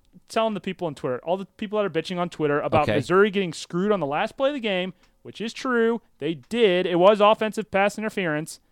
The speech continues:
Speaker 1: They called defensive pass interference on DeMarcus Acey. They get another play, and then they commit offensive pass interference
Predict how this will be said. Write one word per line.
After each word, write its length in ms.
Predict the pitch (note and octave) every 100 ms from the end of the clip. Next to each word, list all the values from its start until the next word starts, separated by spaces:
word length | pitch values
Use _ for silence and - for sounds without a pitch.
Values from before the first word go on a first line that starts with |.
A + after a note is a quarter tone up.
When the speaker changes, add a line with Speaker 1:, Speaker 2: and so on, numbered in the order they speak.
| _ _ _ _ _ _ _ -
Speaker 1:
They 100 | C3+
called 260 | E3 D#3
defensive 480 | C3 F3+ G3+ F#3+ F#3
pass 280 | - F3+ -
interference 440 | F3+ - F3 E3+
on 120 | F3 E3
DeMarcus 440 | E3 E3+ F3 -
Acey. 400 | F3 E3 F3+ F3 - -
They 100 | C3
get 160 | D3+
another 240 | E3+ E3+ E3
play, 540 | - D3 D3+ C#3+ C#3+ _ _
and 120 | D3+ E3
then 120 | F3
they 100 | E3+
commit 300 | E3 E3+ E3+
offensive 460 | D#3+ E3+ E3 D3 -
pass 260 | D#3 D#3
interference 400 | D#3 D3 D#3 C#3+